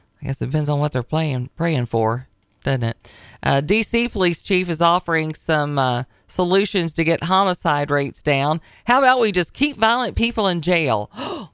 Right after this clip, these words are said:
What? What kind of crazy talk is that? Metropolitan Police Chief Robert Conte gave a pretty simple solution for what D C can do differently to get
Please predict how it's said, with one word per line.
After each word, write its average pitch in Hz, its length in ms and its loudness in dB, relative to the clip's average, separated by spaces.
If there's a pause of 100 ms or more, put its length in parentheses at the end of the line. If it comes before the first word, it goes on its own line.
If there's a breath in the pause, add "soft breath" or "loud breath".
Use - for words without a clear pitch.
What? 233 600 -2 (840)
What 247 140 2
kind 302 160 2
of 208 80 0
crazy 202 400 0
talk 247 280 0
is 277 140 -6
that? 294 480 -2 (1400)
Metropolitan 190 1200 2
Police 180 380 0
Chief 175 360 -2 (220)
Robert 190 480 6
Conte 185 680 0 (560)
gave 175 260 4
a 170 80 2
pretty 214 240 2
simple 247 340 0
solution 320 680 -2 (480)
for 147 160 2
what 143 280 4
D 151 160 2
C 156 240 0
can 147 160 -2
do 147 140 2
differently 160 640 0
to 226 80 -2
get - 180 0